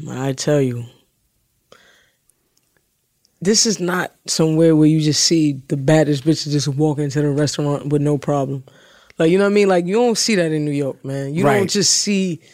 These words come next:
Speaker 1: you in a restaurant and just, I'm talking about the baddest of the baddest, just walk in the fucking spot. You would think, like, "Who is that?"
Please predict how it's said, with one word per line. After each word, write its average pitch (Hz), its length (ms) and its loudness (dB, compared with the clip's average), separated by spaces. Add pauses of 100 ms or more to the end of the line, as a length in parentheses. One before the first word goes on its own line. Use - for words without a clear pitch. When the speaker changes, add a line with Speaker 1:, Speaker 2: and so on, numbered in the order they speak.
(180)
Speaker 1:
you 185 120 2
in 185 80 2
a 165 40 0
restaurant 170 500 0
and 156 100 -2
just, 156 220 0
I'm 170 120 -2
talking 185 140 2
about 151 200 0
the 147 60 -4
baddest 156 460 -2
of 156 80 -2
the 147 60 -2
baddest, 147 480 -2
just 143 280 -6
walk 160 260 0
in 147 80 -2
the 139 60 -6
fucking 147 340 -6
spot. 143 400 -2 (200)
You 180 100 2
would 170 120 4
think, 160 200 0
like, 143 160 0
"Who 208 180 2
is 190 140 2
that?" 151 220 -2